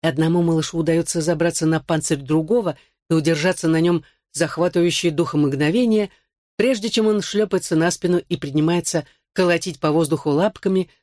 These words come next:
спрятав голову обратно в панцирь. Я оглядываюсь кругом в поисках кого-нибудь из сотрудников центра, который мог бы перевернуть этого беднягу. Впрочем,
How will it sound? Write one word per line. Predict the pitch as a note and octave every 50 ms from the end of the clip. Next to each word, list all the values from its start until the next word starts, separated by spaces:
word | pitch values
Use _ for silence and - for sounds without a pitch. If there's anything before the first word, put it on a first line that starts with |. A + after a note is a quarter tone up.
| _ _
спрятав | - - - - A3 A3+ G#3 G#3 F3 D#3
голову | D3+ E3 F#3 F3 E3+ D#3+
обратно | D#3+ D3 D3 D#3 D3+ C#3 - D3+ C#3
в | - -
панцирь. | - D3 C#3 C3+ C3 - - B2+ - _ _ _ _ _ _ _ _ _ _ _ _ _ _ _ _ _ _ _ _ _ _ _ _ _ _ -
Я | E3+ D#3+ E3 D#3+
оглядываюсь | D#3 D3+ E3+ E3 D3+ D3+ D3+ D3 -
кругом | - - D#3+ D#3+ C#3+ D3 F3+ F3 D#3+
в | - -
поисках | _ D#3+ D#3+ D#3 - - D#3+ D#3+ - _ _ _
кого-нибудь | _ - D3+ D3 D#3+ E3 E3 D#3+ D#3 D3+ - -
из | -
сотрудников | - - D#3 C#3 - D#3+ E3+ D3 D#3+ D3 - C3+ -
центра, | - - E3 D3 D3 D3+ - F#3+ F#3+ - _ _ _ _ _ _ _ _
который | - E3+ - F3+ E3 E3+
мог | E3 F3 F3 D#3
бы | C#3 E3 D#3+
перевернуть | - - E3 F3 E3+ F3+ F3 F#3 G3+ B3+ C4+ - -
этого | D#3 - D3+ C#3 D3
беднягу. | D3+ F#3 E3+ F3+ F#3 E3+ D3 - - C3+ - _ _ _ _ _ _ _ _ _ _ _ _ _ _ _ _
Впрочем, | _ - - - C4 D4 C#4 - C4 B3 A#3+ A3